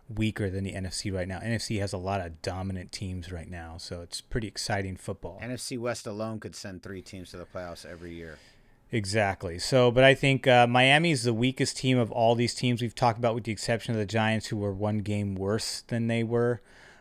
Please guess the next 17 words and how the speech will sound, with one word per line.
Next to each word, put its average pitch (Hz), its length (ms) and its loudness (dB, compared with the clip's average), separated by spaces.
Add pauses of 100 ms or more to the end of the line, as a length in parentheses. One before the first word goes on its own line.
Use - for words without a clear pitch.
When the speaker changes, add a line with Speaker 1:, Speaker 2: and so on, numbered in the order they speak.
Speaker 1:
But 110 340 4
I 110 100 2
think 107 300 -2
that 107 220 2
Miami, 123 600 4
because, 104 800 0
you 120 100 -6
know, 101 180 -2
they 98 160 -4 (120)
don't 120 340 2
have 117 400 -4
a 107 60 -6
lot 104 260 -2
of 104 140 -4
pieces 104 880 -4
there, 107 640 2 (720)
there's 104 380 -4